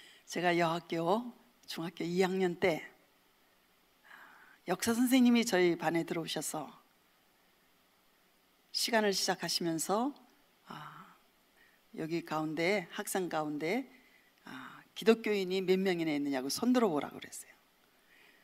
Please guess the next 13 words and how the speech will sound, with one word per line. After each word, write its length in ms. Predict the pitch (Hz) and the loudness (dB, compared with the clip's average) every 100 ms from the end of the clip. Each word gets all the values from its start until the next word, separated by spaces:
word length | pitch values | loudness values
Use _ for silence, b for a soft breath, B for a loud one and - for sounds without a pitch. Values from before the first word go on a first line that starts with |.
| b b _ | b b _
그래서 560 | - 185 170 156 185 233 - _ _ - | -4 -4 -2 -4 -4 -8 -20 _ _ -18
저도 300 | - 160 147 | -4 -4 -4
손을 340 | 156 247 240 226 | -4 0 0 2
들었습니다. 640 | 180 165 - - - - - _ _ _ _ _ _ b b b b - | 0 0 -2 -10 -16 -20 -20 _ _ _ _ _ _ b b b b -4
내가 240 | 185 196 | 0 2
물어보고 400 | 190 196 180 175 | 2 2 4 2
싶은 300 | 170 - - | -2 -6 -6
것이 260 | 147 151 147 | -4 -4 -4
있는데 640 | 143 139 147 170 254 - B B B _ | -4 -4 -2 -2 -4 -8 B B B _
기독교라는 1040 | - - 202 233 - 285 285 254 254 262 - | -8 -2 -2 -2 -2 0 2 0 0 -2 -2
뜻이 360 | 453 - - | -2 0 0
무슨 360 | 381 - 240 233 | -2 0 0 -2
뜻이냐고 500 | 220 - 170 - | -4 -8 -10 -12